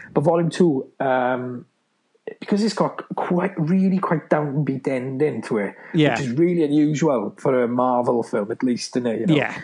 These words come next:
Speaker 1: And, but yeah, Kurt Russell, even when he was a bastard, you still think,
Speaker 2: It's Kurt Russell.
Speaker 1: Kurt Russell. It's Kurt Russell, isn't it?
Speaker 2: I'd quite
Speaker 1: And
Speaker 2: happily
Speaker 1: just
Speaker 2: see him win
Speaker 1: can't
Speaker 2: on the, I'd, I'd quite happily see the villain win.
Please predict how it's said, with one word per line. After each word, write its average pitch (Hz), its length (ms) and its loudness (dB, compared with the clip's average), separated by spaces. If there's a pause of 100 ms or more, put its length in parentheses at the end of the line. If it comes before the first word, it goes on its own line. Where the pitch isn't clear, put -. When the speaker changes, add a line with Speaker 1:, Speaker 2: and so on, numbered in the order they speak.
(540)
Speaker 1:
And, 135 260 0 (320)
but 170 100 0
yeah, 165 200 0
Kurt 190 320 0
Russell, 143 500 0 (920)
even 202 240 0
when 208 160 2
he 190 60 4
was 170 100 2
a 156 60 -2
bastard, - 640 -4
you 143 80 -2
still 165 400 0
think, 160 300 0 (320)
Speaker 2:
It's - 100 -4
Kurt 131 220 2
Russell. 160 320 4
Speaker 1:
Kurt 135 80 -6
Russell. 139 420 -2 (200)
It's - 100 -12
Kurt - 220 0
Russell, 180 440 0
isn't 165 140 2
it? 95 180 -4 (240)
Speaker 2:
I'd 180 140 2
quite 170 120 4
Speaker 1:
And 147 80 4
Speaker 2:
happily 151 200 2
Speaker 1:
just - 80 0
Speaker 2:
see 185 100 6
him 180 80 4
win 220 140 4
Speaker 1:
can't 180 80 2
Speaker 2:
on 160 60 -2
the, 175 100 2
I'd, 196 180 0
I'd 190 140 0
quite 180 160 2
happily 175 180 0
see 170 80 2
the 185 80 2
villain 196 300 2
win. 214 260 0